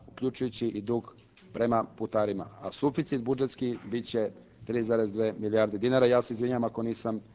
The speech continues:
tu bio najjasniji. A što se tiče Pariskog kluba, mi ćemo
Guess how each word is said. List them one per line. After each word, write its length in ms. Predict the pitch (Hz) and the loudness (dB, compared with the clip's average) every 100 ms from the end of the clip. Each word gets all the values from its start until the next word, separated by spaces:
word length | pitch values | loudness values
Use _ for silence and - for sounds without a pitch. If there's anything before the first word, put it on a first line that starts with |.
| - - | -20 -10
tu 120 | - 110 | -4 2
bio 300 | 110 107 - - - - - - | 4 4 2 -8 -20 -20 -16 0
najjasniji. 600 | 117 113 113 - 110 85 - - - - - _ - - | 4 6 4 2 -2 -4 -12 -20 -20 -20 -20 _ -20 -4
A 120 | 110 | 0
što 140 | 113 113 | 0 0
se 100 | - | 0
tiče 240 | 156 147 | 0 4
Pariskog 400 | - 143 147 117 | 8 8 6 0
kluba, 340 | 127 131 170 180 - - - - - - - - - _ _ _ - _ _ | 2 8 8 6 0 -20 -20 -18 -18 -20 -20 -20 -20 _ _ _ -20 _ _
mi 140 | 127 147 | 0 2
ćemo 400 | - 143 131 | 4 6 6